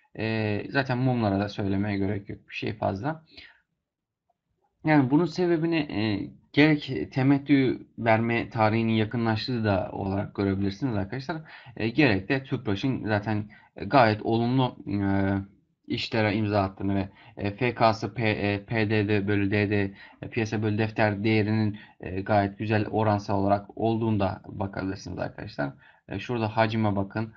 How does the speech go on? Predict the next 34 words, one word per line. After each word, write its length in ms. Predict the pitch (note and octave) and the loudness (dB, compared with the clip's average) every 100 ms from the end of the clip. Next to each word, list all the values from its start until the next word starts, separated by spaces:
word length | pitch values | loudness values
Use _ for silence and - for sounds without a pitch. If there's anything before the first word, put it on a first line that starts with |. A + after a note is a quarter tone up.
| - | -12
Ortalama 460 | - A2+ A2+ G#2+ G2+ | -2 -2 0 -2 0
hacim, 280 | F#2+ A2 A2+ | -2 -4 -4
e, 140 | G2 | -4
temettü, 480 | G2+ A2 G#2 G2+ - | -4 -2 -2 -4 -6
e, 480 | A2 - G2+ G2+ G2 | -4 -4 -4 -4 -2
ve 180 | G#2+ A2 | -4 -4
piyasa 380 | A#2 G#2+ G#2+ G#2+ | -4 -4 -2 0
değeri. 320 | G2+ G2 A2 - - - _ - | 0 0 -2 -8 -20 -20 _ -10
E, 300 | G2 G2 F#2+ | -4 -4 -4
bunları 400 | F#2 B2 A#2 G2+ | -4 -2 0 0
da 180 | F#2+ F#2 - | 0 -4 -10
sizlere 480 | - A2 G2 F2 | -14 -8 -8 -8
göstereyim. 640 | F#2 A#2 - C#3 C#3 C#3 C3+ _ _ _ _ _ _ _ - | -6 -6 -4 -4 -2 -4 -8 _ _ _ _ _ _ _ -10
Ha, 100 | C3 | -2
zaten 320 | C3+ C3+ A#2 | 0 0 -2
çok 260 | G#2 B2+ | -2 -2
da 80 | B2 | -2
fazla 340 | A2 A2+ G#2 G2 | -2 0 0 -4
bir 60 | |
şeye 220 | G#2 G#2+ | -2 -2
gerek 260 | G2+ G#2 B2 | 0 -2 -2
yok. 160 | B2 - | -6 -4
Teknik 400 | B2+ B2+ A2+ - | -2 -2 -6 -10
kısmına 360 | - A#2+ A2 | -10 -4 0
da 60 | G2 | 0
bakarsak 520 | G2 G2 G2 A2+ A2 | 0 -2 -4 -4 -4
trading 400 | A2+ G2+ G2 G2 | 2 2 2 2
diye 160 | A#2 D#3 | 2 2
güçlü 340 | B2 A2+ B2 | -2 -2 2
al 240 | F#2+ G#2+ | 4 4
hala, 500 | A2 A2 G2+ A2 C#3+ - - - - | 0 2 2 2 -2 -6 -20 -20 -8
e, 340 | F#2+ F#2+ G2 - | -4 -2 -2 0
öyle 240 | A2+ G2 | 0 0
söylüyor. 500 | F#2+ G2+ C#2 - D3+ | -2 -6 -4 -4 -4